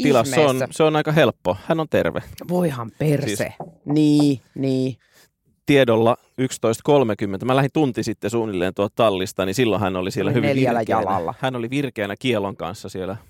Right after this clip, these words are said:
Speaker 1: No niin, mutta kun
Speaker 2: Koska
Speaker 1: sillä on
Speaker 2: siellä
Speaker 1: uusi tyttöystävä, rakkaus aina kyllä
Speaker 2: Joo,
Speaker 1: jotenkin
Speaker 2: hänellä ensin,
Speaker 1: en-
Speaker 2: hänellä oli ensin kun hän muutti tonne, no, niin hän oli semmoinen vähän vanhempi, tota, tarhakaveri, kaksikymmentäseitsemän V, mut sitten valitettavasti tämä vanhempi tarhakaverista siirtyi ajasta ikuisuuteen ja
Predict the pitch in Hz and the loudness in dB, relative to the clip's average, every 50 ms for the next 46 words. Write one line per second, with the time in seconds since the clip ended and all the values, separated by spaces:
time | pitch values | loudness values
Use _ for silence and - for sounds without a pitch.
0 | _ - 180 202 233 240 247 - - 135 254 277 277 277 269 - - - - - | _ -4 -2 0 0 0 0 -2 -2 -2 0 2 4 4 4 4 4 2 0 0
1 | 294 285 - - 247 220 202 - - 202 208 208 220 269 285 - - - 180 160 | -2 -2 0 0 0 0 0 0 0 0 0 2 2 0 0 -2 0 0 2 2
2 | 170 - 165 170 165 160 147 151 - _ - 165 185 233 220 170 135 120 123 151 | 2 2 2 2 2 2 0 -2 -4 _ 4 6 6 8 8 6 6 4 4 4
3 | 165 165 170 165 165 180 208 - 170 160 147 - 165 185 196 196 180 156 156 156 | 4 4 4 6 6 6 6 6 4 2 0 0 0 0 2 2 2 4 4 4
4 | 170 175 151 151 135 135 - _ _ _ _ _ _ _ _ _ - 139 139 139 | 4 4 2 0 -4 -4 -6 _ _ _ _ _ _ _ _ _ -4 -2 -2 -2
5 | - 139 143 160 156 - - 127 - 120 117 113 117 113 113 117 117 117 127 120 | -2 -4 -6 -6 -6 -4 -6 -8 -2 -2 -2 -2 -2 -4 -4 -4 -4 -2 -2 -2
6 | 117 113 - 113 113 117 117 110 127 123 131 120 139 147 139 123 120 110 - 110 | -4 -4 -4 -6 -6 -4 -6 -4 -2 -2 -2 0 0 0 0 0 -2 -4 -4 -6
7 | 98 - - - - - - - _ _ _ _ _ _ _ _ _ _ - - | -8 -8 -10 -20 -20 -20 -20 -20 _ _ _ _ _ _ _ _ _ _ -8 -2
8 | 117 107 - - 107 104 - - 120 117 113 127 107 - - 101 92 104 101 104 | -2 -2 0 2 0 0 2 2 0 0 2 0 -2 0 0 0 0 0 -2 -2
9 | - 101 104 - - - 101 - - 123 117 - - - 104 98 98 98 101 113 | -2 -2 -4 -4 -6 -14 -10 -2 0 0 0 0 0 -4 -2 -2 -2 0 0 2
10 | 110 107 101 101 101 - - 117 110 - - 110 117 123 117 113 110 _ - 107 | 2 0 0 -2 -8 -8 -8 -10 -8 -4 -4 0 0 2 0 0 -2 _ -4 -2
11 | 104 107 110 - 113 - - 110 113 110 123 127 120 117 110 - 110 - - 120 | -2 -2 -4 -6 -10 -6 -6 -4 -4 -2 -2 -2 -2 -2 -4 -6 -6 -2 0 0
12 | 113 117 107 104 - 110 95 98 98 101 - - 104 - 107 104 - - 110 110 | 0 0 -2 -6 -4 -4 -2 -2 -2 -6 -8 -8 -8 -6 -6 -6 -4 -2 0 2
13 | 120 120 110 101 - - 92 101 131 - - 117 101 101 - - 90 73 - - | 2 2 2 0 -2 -4 -4 -4 -4 -4 -4 -4 -4 -4 -4 -6 -8 -10 -8 -4
14 | - 85 73 71 82 | -2 -2 0 0 -2